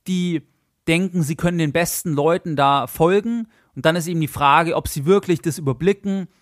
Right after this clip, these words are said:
was das eigentlich bedeutet. Das heißt, meine Erfahrungen performanceseitig war es nicht schlecht, es war aber eher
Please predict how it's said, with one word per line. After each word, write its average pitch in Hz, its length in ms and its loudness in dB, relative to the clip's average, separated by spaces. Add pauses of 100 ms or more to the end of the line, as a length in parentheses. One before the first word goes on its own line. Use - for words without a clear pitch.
(220)
was 160 260 0
das 156 160 -6
eigentlich 143 420 -4
bedeutet. 139 600 0 (240)
Das - 120 -10
heißt, 175 260 2
meine 175 220 2
Erfahrungen 170 760 2 (220)
performanceseitig 160 1040 -2 (300)
war 143 180 4
es 151 120 -4
nicht 151 140 -2
schlecht, 170 340 -2
es - 140 -6
war 143 100 0
aber 139 220 -2
eher 131 380 -2